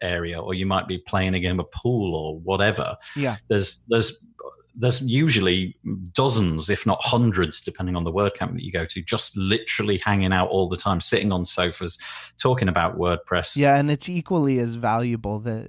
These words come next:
Speaker 2: at WordCamps, at least in my experience, that they value the hallway track just as much as going to a bunch of sessions.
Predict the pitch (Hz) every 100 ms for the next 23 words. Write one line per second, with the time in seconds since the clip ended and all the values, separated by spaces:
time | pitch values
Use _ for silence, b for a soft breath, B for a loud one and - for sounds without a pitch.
0 | 123 - 127 139 135 135 - 127 117 -
1 | - b b b 123 135 127 139 135 117
2 | 117 120 - - 120 113 110 - 127 107
3 | - b b b 135 120 135 131 147 143
4 | 123 117 - 135 135 135 123 - 127 120
5 | - 123 120 - 127 120 123 131 120 113
6 | 123 120 117 117 110 110 117 107 - -
7 | 107 123 - 101 -